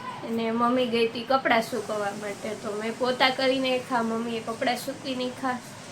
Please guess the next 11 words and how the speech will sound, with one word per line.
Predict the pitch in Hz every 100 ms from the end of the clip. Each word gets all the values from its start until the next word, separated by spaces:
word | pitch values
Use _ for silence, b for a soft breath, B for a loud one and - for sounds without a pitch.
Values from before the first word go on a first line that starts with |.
| B - 254
અને | 233 226 226 226
હવે | 220 226 226
આવીને | 233 262 277 233 220 226 226 - -
હું | 233 240
બેઠી | 247 302 339 277
છું | - 240 226
અને | 214
મમ્મી | 214 226 254 285 233 - - - - - - B B B B -
આમળા | 269 254 262 226
સુધારે | 226 262 277 285 233
છે. | 220 240